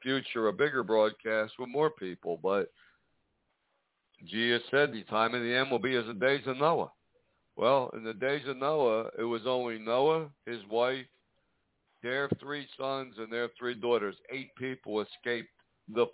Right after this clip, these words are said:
flood out of maybe ten million. So that's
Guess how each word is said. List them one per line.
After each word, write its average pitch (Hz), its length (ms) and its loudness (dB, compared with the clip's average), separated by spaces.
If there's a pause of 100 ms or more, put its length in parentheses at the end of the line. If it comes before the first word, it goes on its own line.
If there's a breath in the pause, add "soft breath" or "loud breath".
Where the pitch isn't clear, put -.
flood 120 340 -4
out 104 220 -6
of 107 120 -12
maybe 110 400 -12 (140)
ten 127 220 -8
million. 101 340 -6 (720)
So 101 100 -2
that's 120 220 4